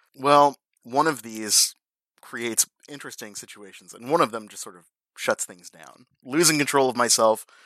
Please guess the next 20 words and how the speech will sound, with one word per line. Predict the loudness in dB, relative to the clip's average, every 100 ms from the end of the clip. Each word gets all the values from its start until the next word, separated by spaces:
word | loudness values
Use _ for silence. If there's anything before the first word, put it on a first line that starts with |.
| -20 -6
or | 0
my | 4
powers | 6 6 4
in | -6
a |
terrible | -8 -4 -4 -4
way, | -10 -16 -16 -6
I | -2 2
see | 2 2 -4
as | -14 -16 -18 -18 _ _ _
pushes | 0 0 0 -6
the, | -12 -12 -14 -18 -18
the | -16
story | -16 -18 -18
sort | -20 -20
of | -20 -20 _ _ _ -8
in | -6
a | -2
dangerous | -2 -2 -10 -18
direction. | -20 -20 -20 -20